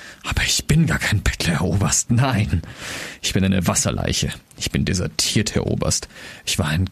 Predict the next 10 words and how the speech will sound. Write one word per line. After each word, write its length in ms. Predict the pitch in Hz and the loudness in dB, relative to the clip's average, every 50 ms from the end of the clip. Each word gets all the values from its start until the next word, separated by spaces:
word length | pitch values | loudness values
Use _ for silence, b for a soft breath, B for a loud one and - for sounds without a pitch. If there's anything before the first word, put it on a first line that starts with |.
| - - | -4 -2
ganz 560 | - 123 123 131 123 110 104 92 - - - 104 | 0 2 4 4 4 4 4 4 2 0 0 2
müder 440 | 98 101 104 98 80 64 60 82 | 2 4 4 2 2 0 0 0
Soldat, 420 | 104 101 98 101 - 98 104 104 - | 0 2 2 2 2 2 2 2 2
Herr 120 | 107 98 | 2 2
Oberst. 380 | 85 110 110 117 113 - - - B B B B B B B B B B | 4 4 4 2 2 0 -2 -8 B B B B B B B B B B
Ich 140 | 110 101 - | -2 0 2
hieß 240 | 113 117 - - - | 2 2 0 0 0
gestern 360 | 127 123 - - - 113 113 | 0 0 0 2 2 2 2
Unteroffizier 640 | 101 151 139 113 113 104 - 110 - - - 113 107 | 4 2 4 4 4 2 2 0 0 0 0 0 0
Beckmann. 560 | - 135 139 - - 117 117 110 107 101 | 2 0 0 0 0 2 2 2 2 0